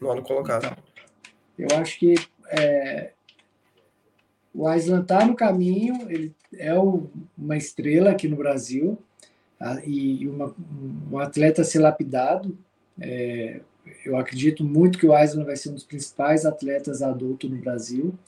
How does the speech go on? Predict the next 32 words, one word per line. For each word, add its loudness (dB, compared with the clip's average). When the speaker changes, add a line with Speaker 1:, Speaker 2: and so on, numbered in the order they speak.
Speaker 2:
por -4
muito 6
tempo. 0
E, 2
e -8
não, 6
não 10
vai 8
ser 2
porque 0
ele 6
não 2
repetiu 0
a -6
colocação -2
dele 0
do -2
ano -2
passado -4
que, 0
que -2
a 4
gente -4
vai, 2
é, -4
dizer -2
que -4
ele 2
estacionou 4
ou 0
que -6
ele 2